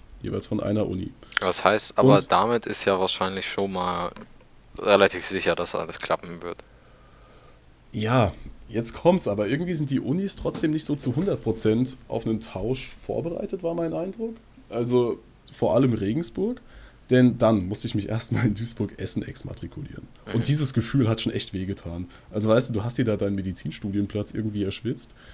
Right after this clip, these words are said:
Speaker 1: und dann musst du dich einfach exmatrikulieren.
Speaker 2: Ah, okay, ja.
Speaker 1: Genau, weil es müssen sich beide exmatrikulieren, damit sich beide dann an der jeweils anderen Uni mit dem Tauschantrag immatrikulieren können.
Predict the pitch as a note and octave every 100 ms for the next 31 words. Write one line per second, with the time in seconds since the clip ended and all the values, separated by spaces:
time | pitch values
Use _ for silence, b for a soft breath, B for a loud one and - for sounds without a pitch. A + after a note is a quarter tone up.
0 | B - - A#2 A2+ A2+ - - - A2+
1 | B2+ B2+ - C3 - A#2 A#2+ - A#2 -
2 | G2 G2 G2+ - G2+ G#2 G2 F2 F#2+ -
3 | F#2+ F2 - - F#2 F2+ - B2+ A#2+ A2
4 | G#2+ G#2+ C#3+ C3 A2+ - F#2 G#2 B2+ B2
5 | - C#3 C3 B2+ A#2 G3+ D#3+ A#2 - -
6 | G#2+ C#3+ C#3 B2+ G#2+ G2+ G#2 G2 F2 -
7 | - F3 G3+ E3 - D#3 D#3 C#3 - -
8 | - B2+ E3 D#3 C3+ D3 C#3+ - B2+ B2+
9 | C3 C3 - A#2 G#2 - E2+ - - -